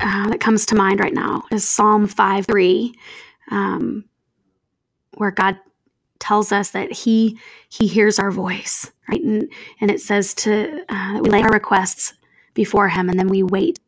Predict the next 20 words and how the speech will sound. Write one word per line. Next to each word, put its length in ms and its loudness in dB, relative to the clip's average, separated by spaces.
in 160 -2
expectation. 880 -8
I 40 -12
think 280 0
that 220 0
is 140 -2
a 220 -4
godly 360 0
type 260 -4
of 120 -2
anticipation. 920 -6
Right 140 0
now, 200 2
at 60 0
the 60 -8
beginning 360 2
of 60 2
a 60 0
series, 520 -2
to, 220 -2